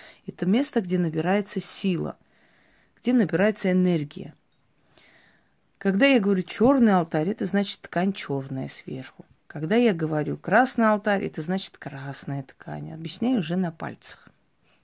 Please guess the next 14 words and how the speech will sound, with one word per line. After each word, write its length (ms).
Свечу 460
можете 460
зажигать, 600
можете 420
нет. 300
Это 160
не 120
имеет 260
никакого 640
здесь 300
значения 500
вообще. 500
Итак, 420
вода. 420